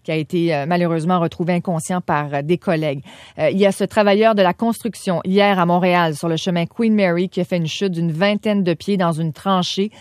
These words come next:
travaillait à proximité d'un bâtiment résidentiel en rénovation. On a dû faire appel aux pompiers spécialisés en sauvetage en espace clos pour l'évacuer.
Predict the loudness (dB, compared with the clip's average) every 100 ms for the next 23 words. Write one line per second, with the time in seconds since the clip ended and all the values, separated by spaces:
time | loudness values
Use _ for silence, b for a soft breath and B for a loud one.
0 | B B -4 0 2 2 0 -2 -2 -2
1 | 0 0 0 0 0 -2 0 -2 -2 -2
2 | -2 -2 0 0 0 2 2 2 0 -2
3 | 0 0 0 -2 -4 -4 -4 B B -2
4 | 0 0 0 -2 -2 -2 -2 -4 -4 -4
5 | -2 -2 -2 -2 -4 -4 -6 -2 -2 0
6 | -2 -4 -4 -4 -4 -4 -4 -4 -2 -2
7 | -4 -4 -4